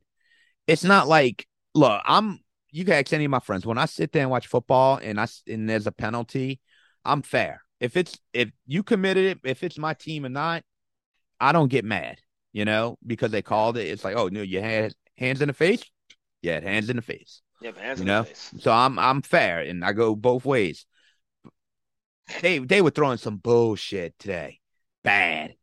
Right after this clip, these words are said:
Speaker 1: especially in the last touchdown drive for Minnesota. They didn't even have a touchdown drive. They got all the way down to the end of the goal, or half distance of the goal due to penalties.
Speaker 2: Oh.
Speaker 1: There was no drive. <laughs> It
Speaker 2: I
Speaker 1: was
Speaker 2: know.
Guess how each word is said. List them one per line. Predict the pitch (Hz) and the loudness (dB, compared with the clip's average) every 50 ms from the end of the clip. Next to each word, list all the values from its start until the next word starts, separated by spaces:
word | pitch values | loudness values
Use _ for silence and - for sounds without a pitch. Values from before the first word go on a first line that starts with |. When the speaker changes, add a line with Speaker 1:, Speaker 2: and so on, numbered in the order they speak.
| _ - - | _ -20 -18
Speaker 1:
especially | 104 - - 180 196 - - 175 160 147 | -6 0 2 2 2 2 0 0 0 0
in | 135 127 | 0 -2
the | 120 113 | -2 -2
last | 113 117 120 120 120 117 110 - - - | 0 2 2 2 2 0 0 -4 -8 -8
touchdown | - - 131 127 - - 107 95 90 90 87 | -4 -4 -4 -2 -4 -8 -6 -6 -4 -6 -6
drive | 82 92 98 92 87 85 - | -2 -2 0 0 0 -2 -4
for | - 87 | -8 -8
Minnesota. | 98 110 104 98 - - 143 117 - - - - - - - - - | -6 -6 -6 -2 0 2 2 2 0 -2 -8 -20 -20 -20 -8 0 2
They | 233 262 | 4 6
didn't | 277 269 | 6 6
even | 254 254 247 233 | 6 6 4 4
have | 240 240 233 | 2 2 2
a | 233 | 0
touchdown | - - 240 - - - - 208 226 226 226 | 0 0 0 0 -2 -2 0 2 2 2 2
drive. | 202 - 208 208 202 180 160 131 - _ _ _ _ _ _ _ - | 0 0 0 2 2 2 2 0 -2 _ _ _ _ _ _ _ -4
They | 202 220 | -4 -2
got | 180 233 233 233 202 - | -2 -2 -2 -2 -2 0
all | 196 196 220 240 247 | 2 2 4 4 2
the | 240 | 0
way | 233 226 202 | -2 -2 -4
down | 165 226 220 220 226 208 | -4 -4 -4 -4 -6 -8
to | - 233 | -8 -10
the | 196 - - | -8 -4 -2
end | 247 208 208 202 | -2 0 0 0
of | 208 185 | 0 0
the | 190 | -2
goal, | 170 156 196 208 214 185 214 - | -2 0 2 4 4 4 2 0
or | - 165 175 170 160 151 | 2 2 2 4 4 2
half | 135 175 196 202 - _ 175 | 0 0 -4 -6 -6 _ -10
distance | 180 208 196 - 202 190 | -8 -8 -8 -8 -8 -8
of | 170 | -8
the | 175 160 | -6 -2
goal | - 208 208 208 190 | 2 2 4 4 2
due | - 147 202 214 | 0 0 -2 -2
to | 190 | -2
penalties. | 165 - - 311 320 302 240 - 254 214 147 - - _ _ _ _ _ _ _ _ _ _ _ _ | -2 -2 0 2 4 4 4 4 4 2 2 -2 -6 _ _ _ _ _ _ _ _ _ _ _ _
Speaker 2:
Oh. | 113 117 127 135 143 139 - 135 - | -8 -4 -2 -2 -2 -2 -2 -4 -4
Speaker 1:
There | 247 262 269 | -4 -4 -2
was | 262 277 277 277 240 | 0 0 -2 -2 -2
no | 262 269 262 262 | -2 -2 -2 -2
drive. | 208 - 240 277 302 311 311 302 262 226 185 170 123 | -2 0 2 2 4 4 4 4 4 2 2 0 -2
<laughs> | 151 156 - - - - - - | -8 -10 -10 -12 -16 -18 -16 -10
It | 110 - | -6 -6
Speaker 2:
I | |
Speaker 1:
was | - - | -4 -2
Speaker 2:
know. | 127 | -2